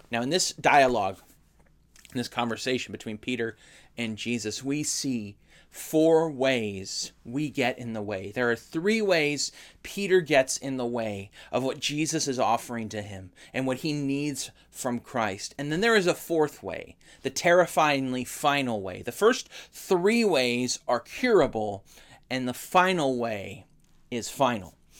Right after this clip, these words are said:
And so we're gonna see these ways. And the first way is that we get in the way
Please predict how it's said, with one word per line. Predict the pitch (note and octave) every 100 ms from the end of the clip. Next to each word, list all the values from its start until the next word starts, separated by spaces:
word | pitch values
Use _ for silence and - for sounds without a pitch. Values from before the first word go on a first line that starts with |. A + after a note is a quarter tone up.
| - -
And | A#2+
so | D3
we're | C#3
gonna | D3 C#3+
see | - D#3
these | C#3 C3
ways. | B2 B2 B2
And |
the | B2+
first | D#3+ D#3 D3
way | C#3 C#3
is | A2 C3
that | - B2+ B2 D3
we | C#3+
get | C3 D3 -
in | F#3+
the | E3+
way | D3+ D#3 C#3 G#2+ G2 G#2+